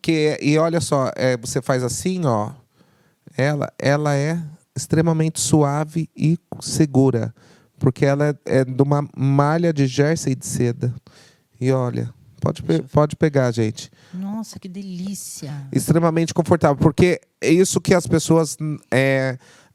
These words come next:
Speaker 1: a-, é, têm que saber sobre as nossas máscaras. Além delas serem bonitas,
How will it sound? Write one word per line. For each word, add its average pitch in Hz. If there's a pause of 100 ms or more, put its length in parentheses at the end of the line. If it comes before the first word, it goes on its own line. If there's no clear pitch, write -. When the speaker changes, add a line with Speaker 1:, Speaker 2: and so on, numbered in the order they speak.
Speaker 1:
a-, 139
é, 139
têm 143
que -
saber -
sobre 127
as 123
nossas 123
máscaras. 104 (100)
Além 139
delas 151
serem 110
bonitas, 104